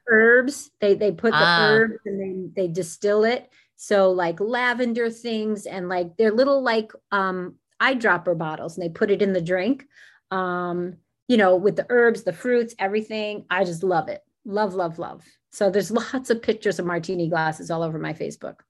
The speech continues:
Speaker 1: <laughs> So that's one of my passions. Um, I have a husband I've been married to for thirteen, almost fourteen years.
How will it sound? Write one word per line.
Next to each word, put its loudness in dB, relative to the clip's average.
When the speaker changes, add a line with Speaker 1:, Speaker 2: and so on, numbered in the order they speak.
Speaker 1:
<laughs> 6
So 2
that's 2
one 4
of 4
my 2
passions. -6
Um, 6
I 0
have 2
a 2
husband 0
I've 2
been -2
married 0
to -8
for -12
thirteen, -2
almost -4
fourteen 0
years. -2